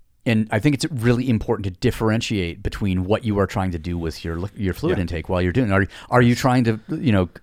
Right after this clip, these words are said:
Speaker 1: i-, is it hydration or is it calories? You
Speaker 2: Right.
Speaker 1: know, what is, what are you after?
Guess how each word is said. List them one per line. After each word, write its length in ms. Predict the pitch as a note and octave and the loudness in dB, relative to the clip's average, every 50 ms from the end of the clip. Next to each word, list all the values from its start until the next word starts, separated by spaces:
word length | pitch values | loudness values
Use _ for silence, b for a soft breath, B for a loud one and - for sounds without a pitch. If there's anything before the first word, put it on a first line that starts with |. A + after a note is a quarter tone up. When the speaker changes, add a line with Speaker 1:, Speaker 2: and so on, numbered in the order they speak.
| _ | _
Speaker 1:
i-, 140 | - C3 - - | -8 -8 -2 0
is 200 | D3 A#2 G2 A#2+ | 2 2 2 0
it 80 | - | -2
hydration 640 | - - A#2 G#2+ - G#2+ A2+ C3+ - G3+ G3+ G#3+ A3 - | 0 0 0 0 2 2 2 2 2 0 0 0 -2 0
or 120 | - B2+ C3 | 2 2 2
is 140 | A#2+ - | 2 2
it 80 | C3 - | -2 -2
calories? 520 | - C#3 C3+ C3 G#2 F2 D2+ D2 - - - | -2 -2 0 0 -2 -4 -4 -8 -10 -10 -4
You 60 | F#2+ | 0
Speaker 2:
Right. 60 | F#2 G2 | 2 2
Speaker 1:
know, 80 | F#2+ | 4
what 200 | F#2 G#2 B2 C3+ | 4 6 6 6
is, 100 | C3+ - | 4 2
what 220 | - A#2 G#2+ B2 A#2+ | 2 2 2 2 2
are 40 | B2 | 2
you 180 | A2+ G#2+ G2 | 0 -2 -2
after? 400 | - A2 C3 B2 - - E2+ D2 | -2 -2 -4 -2 -2 -2 -4 -4